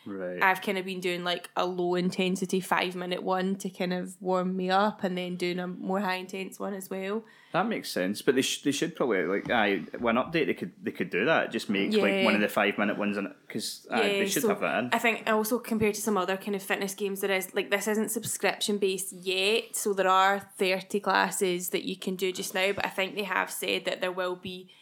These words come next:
Speaker 2: a subscription element coming into play should you wish to do that, but they have
Speaker 1: Right.
Speaker 2: kinda said, like, you know, this is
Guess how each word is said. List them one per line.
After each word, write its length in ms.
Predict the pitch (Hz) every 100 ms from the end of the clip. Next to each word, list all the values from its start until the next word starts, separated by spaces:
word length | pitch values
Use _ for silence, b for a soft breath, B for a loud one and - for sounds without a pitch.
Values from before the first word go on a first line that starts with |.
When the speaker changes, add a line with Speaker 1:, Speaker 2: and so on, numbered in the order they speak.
| B
Speaker 2:
a 100 | -
subscription 640 | 190 185 - 185 175 - 190
element 480 | - 185 180 - -
coming 260 | 196 185
into 280 | 185 180 185
play 300 | - 190 190
should 440 | 185 - 196 180 -
you 140 | 175
wish 340 | 185 190 -
to 140 | - 180
do 240 | 185 185
that, 340 | 202 214 220 -
but 120 | -
they 60 | 185
have 180 | 185
Speaker 1:
Right. 80 | 185
Speaker 2:
kinda 140 | 185 175
said, 260 | 185 185
like, 100 | 175
you 60 | 175
know, 140 | 175
this 280 | 175 185 180
is 360 | 175 175 -